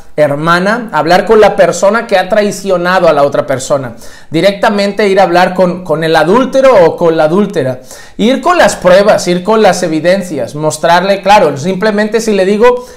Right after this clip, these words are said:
"Sé que esto pasa", probablemente lo niegue,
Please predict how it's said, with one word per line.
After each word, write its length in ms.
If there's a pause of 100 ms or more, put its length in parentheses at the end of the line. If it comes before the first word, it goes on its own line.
(120)
"Sé 340
que 160
esto 320
pasa", 600 (120)
probablemente 800
lo 160
niegue, 500